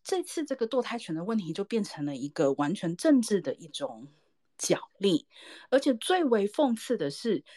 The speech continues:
在当初的罗诉韦德案，也就是这个美国堕胎权成立的案件之中，决定罗诉韦德案胜诉的法官是共和党为主。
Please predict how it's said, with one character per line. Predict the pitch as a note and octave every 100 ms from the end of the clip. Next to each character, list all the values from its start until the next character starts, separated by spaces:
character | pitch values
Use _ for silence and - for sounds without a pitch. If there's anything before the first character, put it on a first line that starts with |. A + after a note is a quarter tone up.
| - -
在 | D#4 D4
当 | - D4 D#4
初 | - D4
的 | B3
罗 | E3+ D3+ D3+
诉 | F#3+ - D#4+ G3+
韦 | C#3+ B2
德 | - C#3+
案， | - F3+ D3
也 | D3+
就 | A3+
是 | B3
这 | A#3
个 | A#3 E3
美 | D4+
国 | C4+ D#3+
堕 | B3+
胎 | A#3+ A3
权 | A3 D#3+
成 | D3+ - - -
立 | C4
的 | G3+ -
案 | A3+ G3
件 | G3+ F3+ -
之 | A#3 A#3
中， | C4+ B3+ C#4 _ _
决 | - F#3+ F#3+ A#3 -
定 | F4 C#4 F3 -
罗 | F3+ F3
诉 | D#4
韦 | G#3+ B2+
德 | C3+
案 | - F#3 D#3+
胜 | - D4+
诉 | A3 - E4 G#3+
的 | C#3 A2+ - _
法 | - D#3+ -
官 | E3 D#3+ E3+ - _ _ _
是 | - - C#4 G#3+ - _ -
共 | D#4
和 | A3 - D3
党 | - C#3+
为 | C#3+ C#3+
主。 | - E3